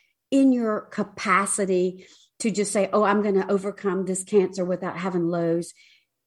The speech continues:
You reactivate in his power. That's where you discover the power to live the life you love. It's inside of you already. Jesus lives in you. The power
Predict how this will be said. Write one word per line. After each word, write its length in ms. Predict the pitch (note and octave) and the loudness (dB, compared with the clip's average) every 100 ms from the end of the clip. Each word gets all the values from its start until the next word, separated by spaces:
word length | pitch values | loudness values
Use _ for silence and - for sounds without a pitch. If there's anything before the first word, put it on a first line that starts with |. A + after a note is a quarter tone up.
| - | -8
You 300 | F#3 G#3+ F#3+ | -2 0 -2
reactivate 960 | F3 F#3+ C4+ C#4 A3+ A3 F#3 F#3+ G3 F#3 | -4 0 2 2 0 -4 0 0 0 0
in 140 | D3+ | -2
his 420 | D3 G#3+ A3 - | -2 2 2 2
power. 520 | - - B2+ G#2+ C#2+ _ _ _ _ _ _ - | -8 -12 -12 -14 -20 _ _ _ _ _ _ -6
That's 220 | G3+ - | -6 -2
where 120 | B3 | -2
you 180 | G3 G3 | -2 -2
discover 560 | F#3 F#3 - G#3 A#3 | -2 -4 -4 -4 -2
the 140 | A#3+ A#3+ | -2 -4
power 760 | - - F#3 E3+ D3 A#2 - _ - | -6 -8 -4 -4 -4 -8 -10 _ -8
to 100 | F#3 | -2
live 240 | F#3+ F#3+ | 0 0
the 60 | G3 | -2
life 260 | F#3 F3+ | -4 -4
you 60 | F#3 | -4
love. 220 | E3+ D#3 | -4 -4
It's 200 | - F#3 | -4 -6
inside 500 | - A#3+ A#3+ - A3+ | -2 -2 -2 -4 -4
of 100 | A3+ | -4
you 140 | G3+ - | -4 -4
already. 680 | F3 E3+ F3 F3+ D#3 - - _ _ _ _ - | -4 -4 -2 -2 -4 -6 -14 _ _ _ _ -6
Jesus 600 | G#3 B3+ C#4+ - A3 - _ | 0 2 2 0 -6 -8 _
lives 420 | F#3 G3+ A3+ F#3+ - | 2 4 4 2 -4
in 200 | E3+ D3+ | -4 -2
you. 160 | D3 | -4
The 140 | D3 D3+ | -4 -12
power 680 | - - G#3 A3 B3 A#3+ | -14 -8 -4 -2 -2 -4